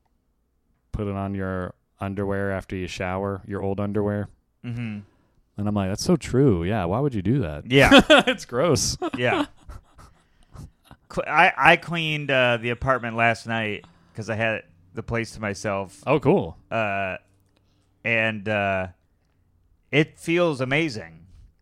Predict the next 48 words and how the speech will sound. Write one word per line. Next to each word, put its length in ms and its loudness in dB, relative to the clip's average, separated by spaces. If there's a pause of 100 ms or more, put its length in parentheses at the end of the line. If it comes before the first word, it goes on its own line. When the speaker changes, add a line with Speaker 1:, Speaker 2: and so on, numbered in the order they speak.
(200)
Speaker 1:
It 80 -10
feels 220 6
great. 340 6
I, 400 6
I, 160 4
I 40 6
wake 200 4
up, 240 0 (280)
come 180 0
to 60 2
this 160 0
clean 280 2
kitchen, 840 0
Speaker 2:
Yeah. 80 -10
Speaker 1:
right? 520 4 (320)
I 100 2
Speaker 2:
Yeah. 120 10
Speaker 1:
never 140 8
used 180 0
to 60 -8
do 180 8
that 340 6
'cause 140 6
Speaker 2:
No, 80 12
Speaker 1:
I, 160 10
Speaker 2:
no, 280 2
you 180 0
Speaker 1:
I 60 8
had 100 8
no 140 12
inspiration. 520 4
All 140 8
I 40 6
could 120 4
write 260 6
was, 260 0
uh, 280 2
Speaker 2:
You 80 4
had 60 6
to 80 6
get 100 2
a 40 2
studio 440 4
pass 460 2
to 80 -4
come 200 -2
in 300 -4
r-, 100 -12